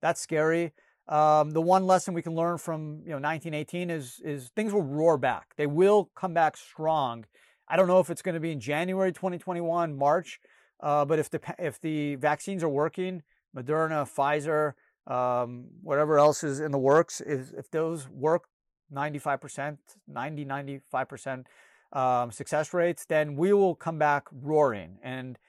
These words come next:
things will go up in value. We're gonna have mo-, higher prices. We're gonna have more cash to spend.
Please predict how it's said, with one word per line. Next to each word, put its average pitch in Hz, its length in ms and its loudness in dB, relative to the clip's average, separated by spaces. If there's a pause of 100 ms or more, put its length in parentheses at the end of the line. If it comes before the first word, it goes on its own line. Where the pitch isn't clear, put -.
(240)
things 202 180 -2
will 220 80 -4
go 220 140 10
up - 140 4 (560)
in 147 80 -6
value. 147 340 4
We're 131 100 -6
gonna 147 160 -4
have 147 340 2
mo-, 135 260 -14
higher 165 240 0
prices. 160 500 0
We're 143 60 -8
gonna 139 100 -2
have 127 60 0
more 147 160 -2
cash 156 320 2
to 147 60 -12
spend. 143 480 -2